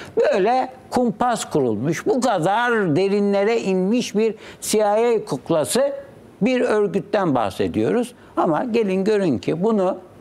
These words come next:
çok daha eski yıllarda "Biz söylemiştik, söylemiştik." diyen C H P'liler şimdi iki bin yirmi iki Türkiye'sinde Yıldırım Kaya, C H P milletvekili diyor ki, daha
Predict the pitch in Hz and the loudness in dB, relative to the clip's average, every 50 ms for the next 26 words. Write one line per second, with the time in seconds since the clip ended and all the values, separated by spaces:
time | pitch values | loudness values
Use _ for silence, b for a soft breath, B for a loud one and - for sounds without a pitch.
0 | - - - - - 294 - - - - - 226 208 214 214 214 208 185 - - | -20 -12 -4 -2 0 0 0 -2 -2 -2 0 0 2 2 2 2 0 0 -2 -2
1 | - 220 208 190 190 190 185 180 180 160 175 170 165 214 226 - - - 208 196 | -2 0 2 2 2 2 2 0 0 0 0 0 0 0 -2 0 0 0 2 2
2 | 190 185 185 196 214 - - - 139 - - 185 185 185 180 185 185 190 151 - | 2 2 0 0 -2 -2 -2 -4 -6 -2 0 0 0 2 0 0 0 0 -2 -2
3 | - 156 123 - - 151 147 139 120 117 113 101 92 B B B B - - 247 | -6 -8 -6 -2 0 0 2 2 2 0 0 -2 -4 B B B B -4 -2 0
4 | 247 233 214 170 123 - 123 107 101 110 156 196 - 202 - - 247 220 165 143 | 2 2 0 0 0 0 0 0 0 0 0 0 0 -2 0 0 0 2 2 0
5 | 190 - B B B B B B 226 196 - 247 226 226 214 202 185 180 185 196 | 0 -2 B B B B B B -2 0 0 0 2 2 2 2 2 2 2 2
6 | 208 208 214 214 196 - 262 233 - - 151 117 101 - 123 113 107 - - 107 | 2 0 0 0 -2 -2 -2 -2 0 -2 -2 -2 -2 -2 -2 -2 -2 -2 -2 -2
7 | 110 107 170 160 151 165 220 254 262 220 226 240 202 196 175 156 - - 190 170 | 0 0 0 0 2 2 2 0 0 0 0 0 0 0 0 0 0 0 0 0
8 | 123 110 113 - - - - - - - - - - 220 233 233 226 - - 247 | 0 -2 -2 -6 -12 -20 -20 -20 -20 -14 -6 -2 0 2 2 2 0 0 0 0
9 | 220 196 170 147 127 120 113 107 - 117 107 - - 143 143 151 147 214 262 254 | 0 2 0 2 2 0 -2 -2 -2 -4 -4 -2 -2 -2 -2 0 0 0 0 0
10 | 220 - - 220 240 247 240 B B B B B B - - - - - - - | 0 0 0 -2 -2 -2 -4 B B B B B B -20 -20 -20 -20 -20 -20 -20
11 | - _ - - - - - 170 180 190 190 | -20 _ -20 -20 -12 -4 0 0 2 2 2